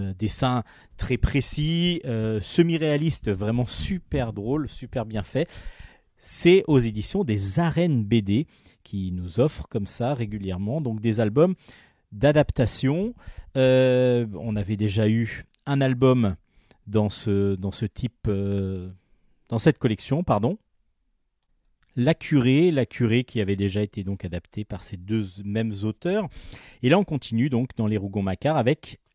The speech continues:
euh, Pobouille. Pobouille raconte l'histoire d'Octave Mouret, euh,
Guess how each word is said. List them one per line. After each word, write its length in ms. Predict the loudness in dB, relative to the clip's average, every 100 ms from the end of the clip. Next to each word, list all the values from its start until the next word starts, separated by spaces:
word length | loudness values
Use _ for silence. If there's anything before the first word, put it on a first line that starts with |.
| _ -6
euh, 160 | -4 -4
Pobouille. 500 | 0 4 6 4 2 -8 0
Pobouille 480 | 0 4 4 4 -2
raconte 380 | -6 -6 -2 -2
l'histoire 400 | -2 -2 -4 -4
d'Octave 680 | -2 -4 -4 -6 -4 -4 -4
Mouret, 600 | 0 2 0 2 0 0 -12 -20 -18 -12 -4
euh, 180 | -2